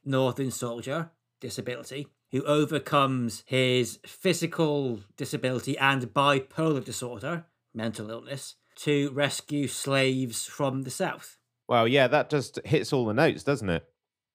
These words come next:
Speaker 2: Which I guess was the point. Um, I guess, I guess what we're all really wanting to know, Chris, I, I, obviously this is, this is all just sort of, um,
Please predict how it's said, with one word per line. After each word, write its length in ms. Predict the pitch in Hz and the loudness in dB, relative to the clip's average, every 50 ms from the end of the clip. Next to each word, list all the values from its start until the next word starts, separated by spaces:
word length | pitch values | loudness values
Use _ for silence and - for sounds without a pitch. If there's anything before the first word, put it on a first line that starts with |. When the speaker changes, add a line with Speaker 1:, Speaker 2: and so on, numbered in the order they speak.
| _ - | _ -6
Speaker 2:
Which 180 | - 104 - - | -6 -4 -2 -2
I 60 | 104 | 0
guess 240 | 101 110 98 - - | 0 0 -2 -2 -4
was 100 | 101 92 | -8 -8
the 80 | - | -8
point. 300 | - - 147 123 85 78 - _ _ _ _ _ _ _ - | -4 0 0 0 0 0 -6 _ _ _ _ _ _ _ -6
Um, 580 | 95 98 101 101 104 104 104 101 101 101 98 - _ _ - | -2 -2 -2 -2 -2 -4 -4 -6 -8 -10 -12 -14 _ _ 0
I 100 | - 160 | 2 2
guess, 240 | 165 202 208 160 - | 4 2 0 0 0
I 120 | - - 170 | 0 0 2
guess 180 | 208 190 180 | 2 2 2
what 140 | - 180 143 | 2 0 2
we're 160 | 156 160 160 | 4 4 6
all 340 | 165 160 165 156 127 - - - | 6 6 4 2 0 -6 -14 -12
really 400 | 113 120 160 185 196 180 160 139 | -2 2 4 4 4 4 2 4
wanting 220 | 123 127 123 113 | 2 2 2 0
to 120 | - - 113 | -6 -4 0
know, 180 | 101 92 90 | 0 0 0
Chris, 400 | - - 95 82 78 78 - - - | 0 0 -2 -2 -2 -2 -6 -6 0
I, 200 | - 110 110 107 | 2 4 4 4
I, 180 | - 98 117 - | 4 4 2 4
obviously 480 | - 117 147 143 160 - - 139 127 113 | 4 2 2 2 2 -2 -2 -2 -4 -2
this 280 | 101 120 123 127 - | 0 0 -2 0 -2
is, 200 | 127 113 - - | -4 -4 -4 -4
this 240 | - 113 117 - - | -4 -4 -4 -2 -4
is 100 | 110 107 | -2 0
all 160 | 113 110 107 | 2 0 0
just 240 | 101 - 101 - - | 0 -2 -4 -4 -2
sort 260 | - 104 98 - - | -2 -2 0 0 0
of, 180 | 92 95 90 - - - - | 0 0 0 -2 -8 -10 -2
um, 540 | - 92 92 92 90 90 90 87 90 87 87 | 0 2 2 4 2 0 0 -2 -6 -10 -12